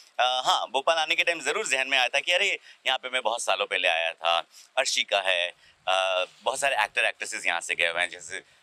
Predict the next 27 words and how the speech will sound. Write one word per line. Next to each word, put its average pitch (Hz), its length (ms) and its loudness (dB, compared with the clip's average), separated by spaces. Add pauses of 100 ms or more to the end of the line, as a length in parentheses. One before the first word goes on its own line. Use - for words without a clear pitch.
(100)
सुपर 113 220 -6
मॉडल 95 320 0
हैं, 85 180 0
actor 82 240 -6
है 85 80 -2
शावर 87 260 -2
अली, 82 300 -8 (460)
then 101 180 -2
सारा 110 680 -2
है, 95 180 2
बहुत 214 280 -2
सारे 180 200 0
लोग 113 280 -4
हैं 101 80 2
यहाँ 90 200 2
से। 104 220 -6 (300)
And 151 120 0
भोपाल 151 380 0
का 196 120 0
तो 240 260 -8
like 160 220 -2
greenery 160 680 0
and 170 120 -6 (400)
beauty 156 180 -4
ही 175 140 0
अलग 95 300 -2
है। 76 60 -4